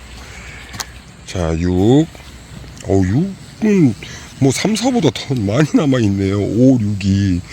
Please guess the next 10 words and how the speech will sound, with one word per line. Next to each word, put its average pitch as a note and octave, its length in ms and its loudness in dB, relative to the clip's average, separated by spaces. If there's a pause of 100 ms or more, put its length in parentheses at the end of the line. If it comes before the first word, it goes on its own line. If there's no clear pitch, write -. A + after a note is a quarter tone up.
(600)
그래도 B2 340 2 (100)
벌은 G#2 280 0 (360)
확 G#2+ 140 0
넘쳐 G2+ 340 -2
있습니다. G2+ 560 -2 (540)
자, F#2+ 180 -2
지금 E3+ 640 4
오늘이 F3 340 4
십칠 - 640 -4
일이니까 D#3+ 720 2